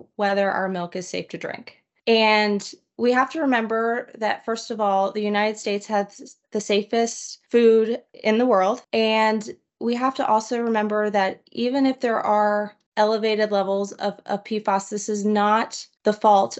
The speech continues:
of any producer. In this situation, it was the D O D facility that was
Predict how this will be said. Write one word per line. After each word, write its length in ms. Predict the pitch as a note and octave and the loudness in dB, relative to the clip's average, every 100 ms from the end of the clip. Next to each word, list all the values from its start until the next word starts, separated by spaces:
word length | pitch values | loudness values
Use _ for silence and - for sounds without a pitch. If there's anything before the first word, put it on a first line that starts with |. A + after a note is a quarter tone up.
| - | -4
of 140 | G#3 G#3 | -4 -2
any 240 | G3+ G3 | -4 -4
producer. 640 | G3 F#3 F3 - - - - _ - | -4 -4 -4 -4 -6 -6 -12 _ -4
In 140 | G#3 | 2
this 180 | G#3+ A3+ | 2 2
situation, 640 | C4 B3+ A#3 A3 - A3+ A3+ | -2 -2 0 0 0 -2 0
it 140 | G#3 | -2
was 180 | G3 F#3 | -2 -2
the 100 | G3 | -4
D 220 | G3+ G#3+ | 0 2
O 80 | G#3 | 2
D 160 | G#3 | 0
facility 800 | G#3 A3 G#3 G#3 G#3+ A3 A3+ A#3+ _ - | -2 -4 -2 0 2 2 0 -4 _ 0
that 320 | G3+ F#3 - | 2 0 -2
was 400 | G3+ G3 F#3 - | -2 -2 -2 -12